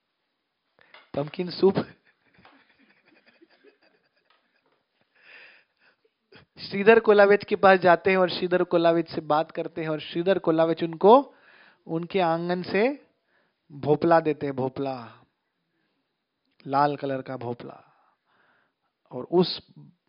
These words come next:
भोपले को वो अपनी माँ को देते हैं और अपनी माता को कहते हैं कि इससे कुछ अच्छा बनाइए। और सच्ची माता,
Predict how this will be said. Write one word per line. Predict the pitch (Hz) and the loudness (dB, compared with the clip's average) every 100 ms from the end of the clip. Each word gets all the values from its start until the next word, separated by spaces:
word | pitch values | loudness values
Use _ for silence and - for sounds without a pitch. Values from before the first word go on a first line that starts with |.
| _ 139 | _ -18
भोपले | 95 131 139 151 156 | -6 -4 -2 -2 -2
को | 156 | 0
वो | 151 | 0
अपनी | 147 147 147 | 0 -2 -10
माँ | 135 127 | -8 -10
को | 135 135 - _ | -10 -12 -14 _
देते | 131 123 156 | -12 -8 -8
हैं | 139 175 151 127 _ _ _ _ _ _ _ _ _ 175 | -4 -2 -2 -8 _ _ _ _ _ _ _ _ _ -20
और | 139 | -14
अपनी | 135 - 143 | -12 -10 -4
माता | 139 135 151 | -4 -2 -6
को | 143 | -6
कहते | 139 135 147 | -6 -6 -8
हैं | |
कि | 147 | -6
इससे | 143 - 151 | -8 -10 -6
कुछ | - 185 - _ _ _ _ _ | -4 -4 -8 _ _ _ _ _
अच्छा | 131 - - | -20 -20 -18
बनाइए। | 123 120 123 127 123 _ _ _ _ _ _ _ _ _ _ 143 | -16 -16 -16 -18 -20 _ _ _ _ _ _ _ _ _ _ 4
और | 180 214 | 8 8
सच्ची | - 220 - 240 | 6 0 0 6
माता, | 196 196 226 208 147 120 | 8 8 8 8 6 0